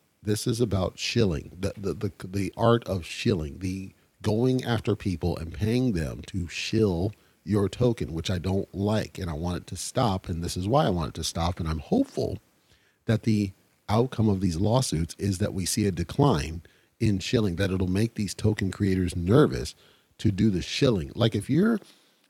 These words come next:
going after a celebrity, you're not gonna pay them,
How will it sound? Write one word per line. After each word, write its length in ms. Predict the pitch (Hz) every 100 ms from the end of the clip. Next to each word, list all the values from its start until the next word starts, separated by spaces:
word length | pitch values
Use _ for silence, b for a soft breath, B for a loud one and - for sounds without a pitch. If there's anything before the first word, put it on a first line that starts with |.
| -
going 260 | 117 123 117
after 240 | 113 113
a 60 | 101
celebrity, 680 | 110 107 107 101 95 92 -
you're 180 | 87 95
not 280 | 95 123
gonna 140 | - 147
pay 260 | - 117
them, 360 | 87 76 78 92